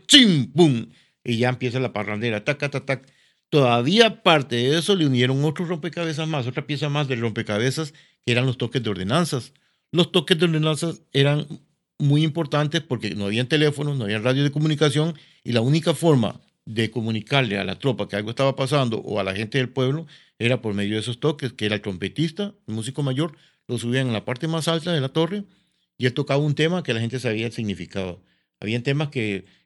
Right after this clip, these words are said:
que era la diana, digamos, o sea, la gente sabía que, o que habían fiestas, o se llamaba la misa de tropa, o llamaban a la tropa para que tenían que presentarse.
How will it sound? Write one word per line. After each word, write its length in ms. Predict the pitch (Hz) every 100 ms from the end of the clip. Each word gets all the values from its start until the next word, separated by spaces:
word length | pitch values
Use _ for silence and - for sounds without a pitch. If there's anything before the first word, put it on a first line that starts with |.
| _
que 240 | 120 110 - _ _ _
era 280 | 123 120 110
la 120 | 95
diana, 460 | 92 113 110 90 - -
digamos, 420 | - 95 90 67
o 40 |
sea, 140 | - 92
la 80 | 101
gente 200 | 104 113
sabía 240 | 101 101
que, 140 | 107
o 260 | 101 60 107
que 120 | 110
habían 220 | 98 101
fiestas, 380 | 98 120 120 107 - _ -
o 280 | 190 170 -
se 120 | 123
llamaba 300 | 113 107 123
la 120 | 117
misa 260 | 110 113 131
de 100 | 110
tropa, 460 | 107 107 - 92 - _ _ _ _ _ _
o 100 | - 160
llamaban 560 | 135 113 120 147 135
a 60 | 117
la 180 | 95 -
tropa 360 | 131 139 139
para 220 | 92 95 -
que 100 | 90
tenían 200 | 95 110
que 80 | 131
presentarse. 580 | 107 98 92 107 -